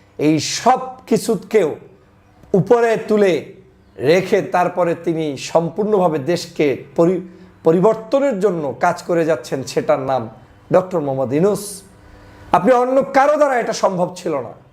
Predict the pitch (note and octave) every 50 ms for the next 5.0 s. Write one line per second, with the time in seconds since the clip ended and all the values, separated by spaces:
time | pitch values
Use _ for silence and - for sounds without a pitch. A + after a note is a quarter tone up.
0 | _ _ _ _ _ - - - - - - B2+ F#3 F#3+ - - A#3 A3+ G#3+ G3
1 | F3+ - - G#3+ G#3 A#3 A3 - - - - A#3+ G#3+ G3 G3 G3+ G#3+ A3+ A3+ F#3
2 | F#3 F#3+ A3 G#3+ G#3+ G3+ E3+ D3 G#3 G#3+ A#3 A3+ - - - - A#3+ A#3+ G3 F#3+
3 | - - _ _ _ _ _ _ _ _ _ _ - B2+ D#3 G3+ A#3 B3 A#3+ B3
4 | - - A#3+ - A#3+ A3 G#3+ G3 - - G#3 F#3+ G3 G#3 G#3 G#3 G3 F#3 F3+